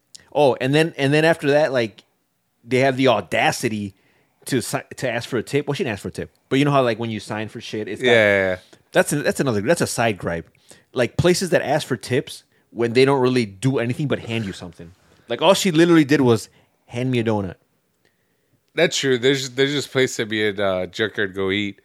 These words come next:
Speaker 1: It, it's like, or, or places that you go, you order,
Speaker 2: Uh-huh.
Speaker 1: and then they give it to you at the counter. Like, they don't come to your table.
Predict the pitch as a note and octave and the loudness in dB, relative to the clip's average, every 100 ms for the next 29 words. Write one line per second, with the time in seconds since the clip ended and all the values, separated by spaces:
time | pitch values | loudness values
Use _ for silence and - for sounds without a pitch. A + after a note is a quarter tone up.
0 | - E3 F3 E3+ F3+ D#3+ - D#3 D3+ - | -6 -4 -2 0 0 0 0 2 2 2
1 | F3+ E3 D#3 C3+ C3 D#3+ D3+ C#3 A#2+ D#3 | 2 2 0 0 2 4 4 2 4 4
2 | C3 A2+ A2+ B2 A#2 A#2 A2+ C3 C3 C3 | 2 0 -4 -6 -6 -6 -4 -2 0 0
3 | B2+ A#2+ C#3 C3+ D3 B2+ - - C3+ B2+ | 0 0 -2 -2 -2 -2 -2 -6 -4 -4
4 | G2+ A2 B2 D3 F3 C3+ G#2 - C#3+ C3 | -4 -2 4 4 4 0 -10 -4 -2 0
5 | A2+ B2+ B2+ G2+ F#2+ | 0 2 2 0 -6